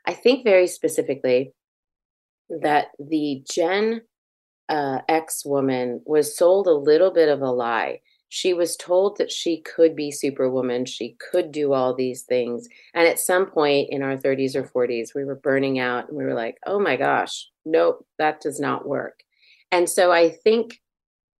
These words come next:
we're s-, we're coming back to ourselves a little bit. We're coming back to the thing that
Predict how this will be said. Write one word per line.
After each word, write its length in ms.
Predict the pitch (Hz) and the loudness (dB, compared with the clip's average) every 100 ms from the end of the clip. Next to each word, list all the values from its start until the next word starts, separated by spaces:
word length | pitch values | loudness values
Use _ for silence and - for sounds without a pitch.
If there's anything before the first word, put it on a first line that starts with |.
| - | -4
we're 180 | 185 | 0
s-, 320 | 175 - - - | 0 -4 -10 -8
we're 240 | 175 165 160 | 0 0 0
coming 600 | - 214 220 226 185 135 | -2 2 4 4 2 0
back 440 | 139 143 - - - | 2 2 0 -8 -4
to 180 | 175 | 0
ourselves 640 | 147 131 131 143 131 127 123 | 2 2 0 0 2 0 -4
a 60 | |
little 220 | 123 123 127 | -6 -6 -6
bit. 200 | - - | -6 -4
We're 100 | 160 | -6
coming 480 | - 190 196 214 202 | -6 -2 0 0 0
back 280 | 143 135 - - | 0 0 -4 -8
to 120 | 143 | -6
the 160 | 135 | -6
thing 340 | 139 - 143 139 | -6 -2 0 0
that 260 | 131 135 | 0 -2